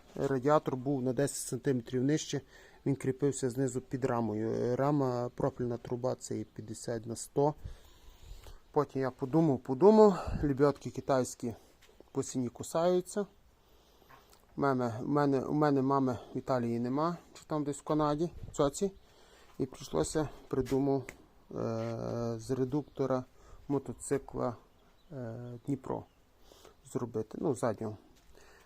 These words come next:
Е, я вже радіатор вже зняв, ну, відкрутив, верніше, щоб зараз не бавитися, так радіатор зняли.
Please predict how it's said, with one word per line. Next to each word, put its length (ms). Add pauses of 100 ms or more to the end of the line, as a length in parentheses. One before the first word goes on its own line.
(280)
Е, 380
я 160
вже 180
радіатор 500
вже 140
зняв, 340 (360)
ну, 140
відкрутив, 440
верніше, 460 (580)
щоб 260 (320)
зараз 220
не 80
бавитися, 580
так 140
радіатор 600
зняли. 420